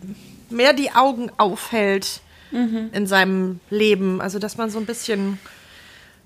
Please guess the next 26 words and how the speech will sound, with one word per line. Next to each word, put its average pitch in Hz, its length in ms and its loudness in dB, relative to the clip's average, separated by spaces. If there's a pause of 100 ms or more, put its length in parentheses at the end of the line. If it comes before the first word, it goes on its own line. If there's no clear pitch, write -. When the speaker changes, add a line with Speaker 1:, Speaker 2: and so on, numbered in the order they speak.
(280)
Speaker 1:
auch 285 180 6
mal 302 160 4
hochgucken 269 560 4
im 208 200 2
Aldi, 208 520 4 (480)
irgendwie 226 460 -2
den 226 140 4
Leuten 214 280 2
auch 240 80 2
mal 240 140 2
ins 220 140 -6
Gesicht 220 360 -4
schauen 233 320 2
und 202 220 -2
vielleicht 220 420 -2
mal 208 180 2
irgendwie 196 280 -4
so 190 100 -6
ein 196 60 -2
bisschen 185 420 -4 (100)
Speaker 2:
Ja, 247 240 2 (1040)
finde 233 180 0
ich 220 100 -6
gut. 208 240 -2 (240)
Speaker 1:
bisschen 247 340 0
mehr, 240 200 4